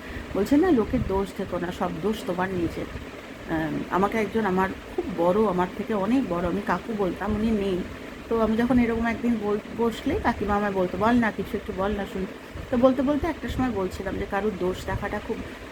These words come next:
দোষ দেখাটা একটা মারাত্মক সংস্কার। সবাই কিন্তু দোষ দেখবে না,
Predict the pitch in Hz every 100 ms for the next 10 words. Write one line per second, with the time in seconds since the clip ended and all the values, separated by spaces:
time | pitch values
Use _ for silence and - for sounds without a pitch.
0 | - 196 269 285 - - 202 185 247 247
1 | 277 269 269 240 190 208 226 - 277 277
2 | - 180 196 214 - - - - - 208
3 | 208 262 269 269 226 247 240 196 196 202
4 | 180